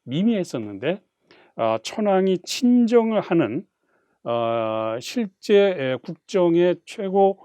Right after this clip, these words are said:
어, 총남자로서의 역할을 부여받으면서,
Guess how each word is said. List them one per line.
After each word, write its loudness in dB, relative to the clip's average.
어, -4
총남자로서의 0
역할을 -4
부여받으면서, -4